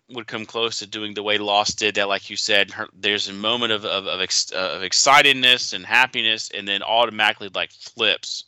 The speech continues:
'Cause we get that again later on with Rose and, and, like you said, Claire. There's an excitement. Everybody's getting rescued. And then when everybody starts to show up, you get the gut punch moment of Char-, of Harley starting to cry,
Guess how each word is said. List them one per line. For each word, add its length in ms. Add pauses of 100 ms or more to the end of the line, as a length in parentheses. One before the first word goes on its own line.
(800)
'Cause 160
we 80
get 160
that 160
again 400
later 200
on 360
with 260
Rose 760
and, 720 (320)
and, 120
like 180
you 80
said, 240
Claire. 560
There's 220
an 60
excitement. 560
Everybody's 260
getting 200
rescued. 540
And 240
then 200
when 100
everybody 220
starts 240
to 80
show 260
up, 340 (1700)
you 100
get 160
the 80
gut 380
punch 340
moment 420
of 460 (460)
Char-, 380
of 200
Harley 400
starting 260
to 60
cry, 580